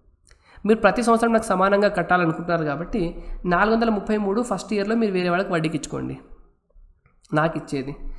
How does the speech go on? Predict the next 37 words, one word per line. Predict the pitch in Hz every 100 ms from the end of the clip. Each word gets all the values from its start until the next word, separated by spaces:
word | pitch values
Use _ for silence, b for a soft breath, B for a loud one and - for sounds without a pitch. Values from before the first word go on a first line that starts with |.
| B B 190
ఈ |
నాలుగు | 208 202 214
వందల | 226
ముప్పై | 214 202 208
మూడుని | 202 214
మీరు | 233 196
వేరే | 175 180
వాళ్ళకి | 175 -
వడ్డీకి | 156 143 147
ఇచ్చేయండి. | 139 143 131 143 - - B B B -
So, | -
ఈ | 214
నాలుగు | 208 202
వందల | 214 220
ముప్పై | 208 214
మూడు | 208
మీకు | 214 196
రెండు | 170 175
సంవత్సరాలకు | 190 202 190
వడ్డీ | 185 190
వస్తుంది, | 190 214
దీనిపైన | 196 196 190 202 240
ఒక | -
సంవత్సరం | 190 185 170
వడ్డీ | 160 156
వస్తుంది. | - 147 147
ఇదైతే | 170 202
మీకు | 220 220
చివరిలో | - 196 214 190
ఇస్తున్నారు | - 208 196
కాబట్టి | 190 208
దీనిపైన | 196 190 190
మీకు | 226 175
వడ్డీ | 156 165
ఏం | 151
రాదు. | 131 120 - - _ _ _ _ _ b b b b -
అంటే | 165